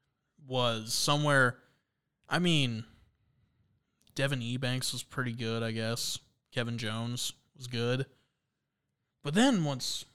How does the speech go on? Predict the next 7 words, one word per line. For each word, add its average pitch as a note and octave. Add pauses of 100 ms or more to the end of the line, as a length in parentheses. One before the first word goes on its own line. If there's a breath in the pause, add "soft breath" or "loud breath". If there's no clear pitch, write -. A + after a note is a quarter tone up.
Huggins G#3
gets C3
there, A#2+ (1040)
Konate, F3+ (160)
Javon B2+
Carter, F3 (720)
um, A2+